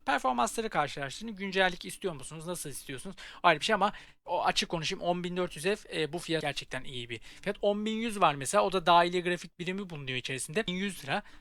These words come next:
Pahalı. Onu söyledik zaten. Başka neler var? Şöyle aşağılara doğru karma bir şekilde gidelim.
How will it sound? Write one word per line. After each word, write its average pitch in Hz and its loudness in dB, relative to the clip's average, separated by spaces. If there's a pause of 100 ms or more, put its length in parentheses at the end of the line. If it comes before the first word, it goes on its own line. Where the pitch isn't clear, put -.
(160)
Pahalı. 156 8
Onu 160 -8
söyledik 123 -4
zaten. 127 -4 (300)
Başka 240 6
neler 185 2
var? 208 4
Şöyle 190 2
aşağılara 190 2
doğru 180 2
karma 175 8
bir 151 -4
şekilde 160 -4
gidelim. 156 -4